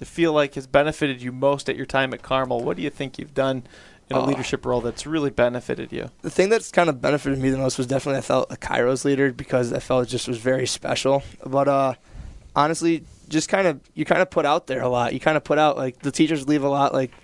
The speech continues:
Speaker 2: up to you, so you get to lead it, like, yourself and, like, class projects. So you get to kind of be the leader of your own group, or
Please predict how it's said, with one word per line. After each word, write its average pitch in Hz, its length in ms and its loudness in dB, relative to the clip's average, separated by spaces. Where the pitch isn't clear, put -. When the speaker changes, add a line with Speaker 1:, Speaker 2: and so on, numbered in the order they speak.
Speaker 2:
up 151 160 4
to 143 100 0
you, 139 220 4
so 135 140 -4
you 131 120 2
get 131 120 0
to 139 100 -4
lead 131 180 2
it, 123 100 0
like, 127 140 -4
yourself 127 440 -2
and, 123 100 -8
like, 123 140 -6
class 131 240 -4
projects. 127 480 0
So - 120 -6
you 139 120 2
get 151 140 2
to 143 80 -2
kind 139 200 2
of 131 80 -4
be 135 100 2
the 127 120 0
leader 131 340 2
of 120 80 -2
your 123 120 2
own 123 140 0
group, 123 320 0
or 117 140 -4